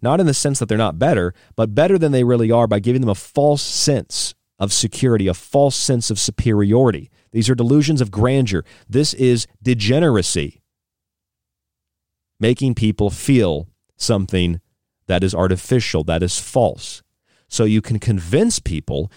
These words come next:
to label themselves as disabled, to label themselves as undesirable, and to slowly work into the brain the idea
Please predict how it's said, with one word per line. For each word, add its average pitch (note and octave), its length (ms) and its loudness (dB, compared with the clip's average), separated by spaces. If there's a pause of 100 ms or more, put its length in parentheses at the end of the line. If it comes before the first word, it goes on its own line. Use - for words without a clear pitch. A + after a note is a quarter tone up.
(120)
to C3 120 0
label A#2 300 0
themselves C#3+ 880 2
as F2+ 240 0
disabled, D#2+ 600 -4 (680)
to B2+ 80 0
label B2 260 2
themselves D#3 800 2
as G2 220 -2
undesirable, D2+ 1040 -2 (540)
and A#2+ 200 0
to B2+ 120 0
slowly G#3+ 840 0
work C3+ 680 0
into E3+ 520 2
the A#2 140 -2
brain F#2 840 0 (300)
the A2 200 0
idea G2+ 680 0